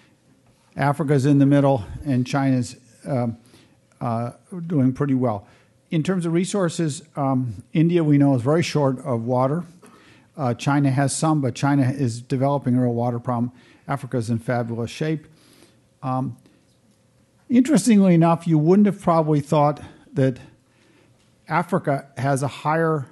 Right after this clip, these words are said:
internet use than India. Just think about that for a minute. When you think about the perceptions you read in the newspapers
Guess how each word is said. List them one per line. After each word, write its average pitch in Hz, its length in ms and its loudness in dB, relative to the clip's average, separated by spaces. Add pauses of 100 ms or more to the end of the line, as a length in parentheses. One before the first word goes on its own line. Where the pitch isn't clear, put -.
(220)
internet 147 420 2
use 135 400 0 (280)
than 139 140 0
India. 127 420 0 (1400)
Just 208 220 0
think 247 140 4
about 147 280 2
that 123 200 0
for 135 100 0
a 131 40 6
minute. 123 320 4
When 135 140 4
you 135 100 4
think 196 280 0
about 156 360 0
the 131 60 -6
perceptions 180 720 0
you 143 100 0
read 156 260 4
in 143 100 4
the 127 100 6
newspapers 147 960 2